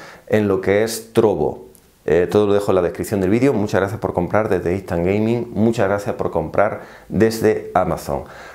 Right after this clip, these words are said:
Que lo paséis muy bien con los videojuegos. Y eso, lanzar esta clase de mensajes categóricos en las que no pueden ni rechistar,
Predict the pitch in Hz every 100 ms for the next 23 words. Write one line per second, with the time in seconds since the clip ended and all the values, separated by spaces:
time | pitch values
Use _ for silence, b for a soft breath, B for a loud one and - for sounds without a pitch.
0 | - - 92 - 117 117 117 - 90 107
1 | 98 104 113 120 - 110 101 101 95 85
2 | 78 107 113 127 127 B B - 98 92
3 | 92 95 73 60 95 - 139 147 143 139
4 | 139 127 113 - 110 113 - 104 98 107
5 | 113 92 85 90 87 95 110 127 120 123
6 | 117 98 113 117 110 - 113 110 107 -
7 | 98 - 139 156 -